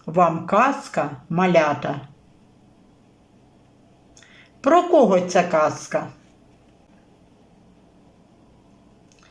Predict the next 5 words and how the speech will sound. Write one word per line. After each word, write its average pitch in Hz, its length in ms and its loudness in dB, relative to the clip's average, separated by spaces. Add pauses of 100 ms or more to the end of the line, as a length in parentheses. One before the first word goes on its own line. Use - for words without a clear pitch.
(320)
Про 196 220 2
що 349 340 2
спитало 233 760 2
лисенятко 190 920 0
матір? 151 680 -2